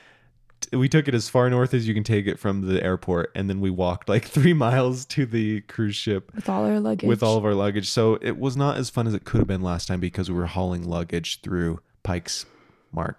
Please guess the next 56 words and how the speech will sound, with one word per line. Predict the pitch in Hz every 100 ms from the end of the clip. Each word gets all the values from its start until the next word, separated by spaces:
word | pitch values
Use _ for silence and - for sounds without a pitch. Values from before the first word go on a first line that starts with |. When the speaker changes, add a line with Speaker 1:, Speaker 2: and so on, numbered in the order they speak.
| -
Speaker 2:
This | 104
Speaker 1:
Is, | 101
wh-, |
Speaker 2:
time, | - 269 330
Speaker 1:
what | 123 131
is | 104
it? | - - -
Pike's | 208
Speaker 2:
most | 208 226
Speaker 1:
Market? | 226
Speaker 2:
exciting | 208 214 208 202
part | 214 208
of | 190
this | 262
trip | - 202 170
is | 190
that | 185 -
we're | 185
not | 180 185 185
bringing | 196 226 254
our | 269
kids, | 277 285 -
so | - 185
we | 175 190 196
are | 180
packing | - 180 - 185 -
only | 165 180 202 233 - -
backpacks. | - - - - 107
Speaker 1:
We're | 104
literally | 107 113 120 107
just | 104 -
putting | 107 95 - -
a, | 95
a | 78 92
pair | 90 104 92
of | 87
clothes | - 90 87
in | 87 90
our | 85
backpack | 85 85 - - 82 - - _ _ _ _
and | 98 92
our |
Speaker 2:
So | 90
Speaker 1:
laptop | 208 143 92 -
and | -
our |
Speaker 2:
Dallin | -
Speaker 1:
hard | 90
Speaker 2:
and |
Speaker 1:
drive | 82
to | -
Speaker 2:
Ashley | - -
Speaker 1:
edit. | - 165
Speaker 2:
used | 175 -
to |
pack. | - - - - -